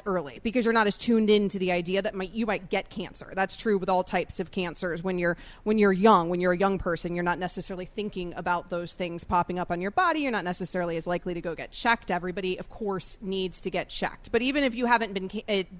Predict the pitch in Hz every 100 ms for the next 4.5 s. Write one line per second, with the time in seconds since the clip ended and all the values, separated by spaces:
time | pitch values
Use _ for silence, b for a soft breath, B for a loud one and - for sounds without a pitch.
0 | - - - 226 214 196 185 175 196 -
1 | 180 170 190 190 180 175 170 b b b
2 | 190 - 208 202 202 180 - 180 185 165
3 | 165 - 185 131 185 196 190 196 190 180
4 | 180 165 156 233